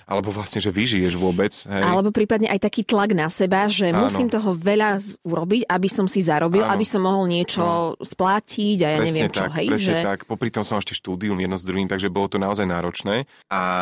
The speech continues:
Speaker 1: a ja som to uvedomil najlepšie tak, že ráno som mal ísť do práce.
Speaker 2: Mhm.
Speaker 1: A nebolo to také, že nechce sa mi ísť do roboty, lebo včera mi bolo dobre s kamarátmi von.
Speaker 2: Áno.
Speaker 1: To bolo, že ja nenávidím tú prácu, ja, ja, ja neviem, ako to zvládnem, čo mám robiť, Pane Bože, ja,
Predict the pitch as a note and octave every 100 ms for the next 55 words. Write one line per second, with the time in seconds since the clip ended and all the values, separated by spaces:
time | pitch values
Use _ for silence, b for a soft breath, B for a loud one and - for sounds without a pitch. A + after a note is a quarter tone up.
0 | F2+ F#2 - - A#2+ E3+ D3+ C#3 A2+ A2
1 | A2 G#2+ G2+ F#2 F#2+ G2 - - G2 F#2+
2 | G2 F#2+ G2 G2 F#2 F2+ - G#2 - G2+
3 | G3+ E3+ D#3+ C3 F3 F#3+ D#3 C3+ - B2
4 | B2+ A#2+ - A2 G2 G2 F#2+ - G2 F2
5 | - F#2+ F2+ F2+ F2+ F2+ - F#2 F2 -
6 | F2+ F2+ D#3+ D#3+ D#3+ _ A2+ G2+ G2+ F#2
7 | G2 F#2 - F#2+ F#2+ G2 F2+ F2+ - F#2
8 | F2+ - F2+ F2+ F#2+ F#2 - F#2+ G2 F#2
9 | - F2 F#2 F#2+ F#2 E2+ G2 F#2 F2 E2
10 | - F#2 E2+ - F#2 F#2 F2+